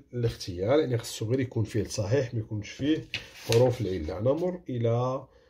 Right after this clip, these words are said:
فرض الصرف والتحويل. السؤال الأول يقول: "ابن الأفعال الماضية الآتية للمجهول مع الشكل التام"، مع الشكل التام. عندنا الفعل الأول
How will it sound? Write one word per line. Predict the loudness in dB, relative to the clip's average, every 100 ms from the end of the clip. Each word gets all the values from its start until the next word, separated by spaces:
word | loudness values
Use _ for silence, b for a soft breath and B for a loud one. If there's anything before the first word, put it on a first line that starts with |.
| b
فرض | -6 0 0 0
الصرف | -8 2 2 2
والتحويل. | -2 -2 -6 -4 -4 -6 -10 _ b b b b b b b
السؤال | -6 2 8 8
الأول | 8 8 10 8
يقول: | 6 2 4 4 2 -6
"ابن | -4 2 0
الأفعال | 2 -2 0 2 4 6 6 6 4 0 -8 _ _
الماضية | 0 4 4 4 6 4 4 -2
الآتية | -2 2 2 2 0 -6 -4 -4 0
للمجهول | 4 6 4 4 2 4 4 2
مع | 0 0 2
الشكل | 0 0 -4 -4 -2 -2 -2 -4
التام"، | -6 -4 -4 -2 -2 -2
مع | -2
الشكل | -2 -4 -6 -4 -2 -2 -4 B B B B B B
التام. | 0 0 -4 -4 -4 -8 -14 B B _
عندنا | -4 2 2 2 -2 _ -6
الفعل | 2 2
الأول | 4 4 6 6 4